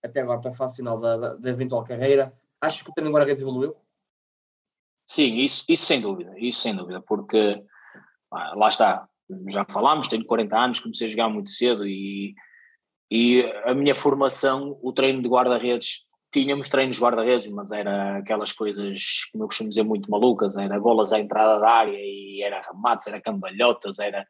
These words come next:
Speaker 2: era saltar uma outra coisa, era, eu muitas vezes no Leixões punham-me numa poça de água, a saltar por cima de uma barreira, a cair dentro de água,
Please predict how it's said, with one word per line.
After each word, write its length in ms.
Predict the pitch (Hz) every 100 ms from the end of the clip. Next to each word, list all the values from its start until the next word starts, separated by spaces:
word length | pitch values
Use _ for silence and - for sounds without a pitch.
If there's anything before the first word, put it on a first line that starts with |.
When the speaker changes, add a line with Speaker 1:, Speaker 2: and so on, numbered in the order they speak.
| _ - _ -
Speaker 2:
era 200 | 120 120
saltar 460 | - 127 127 131
uma 160 | 123 123
outra 260 | 123 117
coisa, 300 | 104 143 123
era, 280 | 123 123 123 113 113 _ 98 98 113
eu 300 | 127 143 151
muitas 260 | 147 151 147
vezes 220 | 143 131
no 100 | 139
Leixões 420 | 139 131 143 135
punham-me 400 | - 139 139 139
numa 240 | 135 139 131
poça 320 | - 135 131 127
de 60 |
água, 380 | 135 135 120 120
a 40 |
saltar 340 | 120 131 139 131 -
por 100 | -
cima 280 | - 135 127
de 60 | 123
uma 140 | 127
barreira, 400 | 123 113 131 123
a 60 | 123
cair 220 | 123 120
dentro 320 | 127 123 110
de 60 | 131
água, 380 | 135 127 127